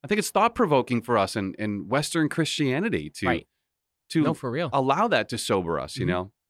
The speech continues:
Speaker 2: Mm-hmm. Absolutely. And, like, you look at, you know, even, like, the story of Job,
Speaker 1: Mm.
Speaker 2: where, you know, like, God basically says he, it, it,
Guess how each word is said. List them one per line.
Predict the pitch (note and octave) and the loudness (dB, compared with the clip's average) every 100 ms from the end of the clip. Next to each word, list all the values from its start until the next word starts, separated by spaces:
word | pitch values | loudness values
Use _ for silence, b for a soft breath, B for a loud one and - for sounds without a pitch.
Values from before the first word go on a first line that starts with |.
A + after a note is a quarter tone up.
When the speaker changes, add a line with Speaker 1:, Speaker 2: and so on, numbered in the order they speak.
| _ C#3+ | _ -8
Speaker 2:
Mm-hmm. | C#3 F#3 - _ _ - | -6 -6 -10 _ _ -8
Absolutely. | C#3 - C3+ D#3 C3 | -6 -6 -8 -6 -4
And, | A#2+ C3+ | -4 -2
like, | C3+ D3 | -4 -4
you | D3 | -4
look | C#3+ D#3+ C#3+ | -2 -4 -2
at, | B2 A2+ - | -2 -2 -6
you | A#2+ A#2 | -10 -8
know, | A2 | -8
even, | A#2 A#2+ | -8 -8
like, | G#2 - | -10 -10
the | |
story | - B2 A2+ | -12 -8 -6
of | G2 D#2+ | -8 -10
Job, | F#2 F2+ G#2+ B2+ - | -10 -4 -4 -4 -6
Speaker 1:
Mm. | G2+ E2+ D#2+ E2+ _ _ | -4 -4 -6 -12 _ _
Speaker 2:
where, | A2+ B2 A#2 A2+ A2 F#2+ _ _ _ - | -8 -2 0 0 0 -4 _ _ _ -8
you | B2 | -4
know, | A2+ | -2
like, | A2 F2+ _ _ _ _ _ _ _ _ _ _ G#2 | -2 -6 _ _ _ _ _ _ _ _ _ _ -12
God | - A#2+ C#3+ B2+ | -2 2 2 2
basically | C3 C3 - B2 A#2+ A2+ - | 0 0 -4 -4 -4 -4 -6
says | - C3 C#3 G2+ - | -2 0 0 -2 -6
he, | A2+ B2 - G#2+ | -8 -8 -6 -8
it, | |
it, | G#2 | -8